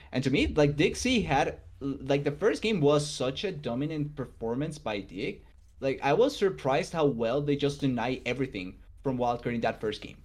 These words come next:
Like, the first game was just clear cut what their plan needed to be,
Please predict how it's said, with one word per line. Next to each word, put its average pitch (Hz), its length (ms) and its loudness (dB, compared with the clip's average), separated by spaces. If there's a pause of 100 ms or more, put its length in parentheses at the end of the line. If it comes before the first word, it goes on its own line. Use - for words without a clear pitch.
Like, 120 100 -4
the 123 60 0
first 202 240 2
game 415 140 0
was 147 200 6
just 156 260 0 (560)
clear 175 380 4
cut 175 460 0
what 139 220 2
their 139 120 4
plan 139 340 -4
needed 135 240 2
to - 80 -14
be, 131 260 -4